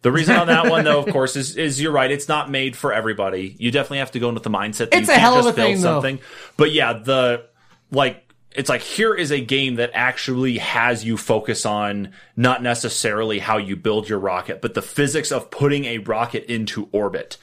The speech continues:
Speaker 1: and all of the mechanisms that go with trying to land something back on that planet or another celestial body. Or if you wanna go far enough to deploy satellites, to make a
Speaker 2: Mm-hmm.
Speaker 1: space station and everything that goes into it,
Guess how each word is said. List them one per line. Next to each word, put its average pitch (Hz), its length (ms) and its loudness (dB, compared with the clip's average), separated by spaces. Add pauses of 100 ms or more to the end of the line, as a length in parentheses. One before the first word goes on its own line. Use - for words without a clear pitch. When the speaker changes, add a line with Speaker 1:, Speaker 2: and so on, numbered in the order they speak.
(360)
Speaker 1:
and 113 440 0
all 127 280 2
of 110 60 -2
the 120 60 -2
mechanisms 107 540 -2
that 92 180 -2
go 92 200 0
with 92 280 -2 (180)
trying 120 280 0
to 123 220 -2
land 113 360 -2
something 101 380 -4
back 104 260 -2
on 110 180 -2
that 104 180 -4
planet 104 420 -4
or 104 140 -2
another 107 260 -2
celestial 104 520 -2
body. 92 340 -2
Or 117 180 -2
if 101 120 -8
you 120 60 -2
wanna 131 220 -2
go 120 220 2
far 113 340 0
enough 104 280 -4
to 104 340 -2 (240)
deploy 123 400 0
satellites, 95 600 -2
to 113 120 -2
make 139 320 0
a 123 40 -4
Speaker 2:
Mm-hmm. 117 120 -6
Speaker 1:
space 135 260 -2
station 101 400 -4
and 104 140 -6
everything 196 520 -4
that 131 80 -6
goes 120 280 -2
into 135 320 -2
it, - 160 -6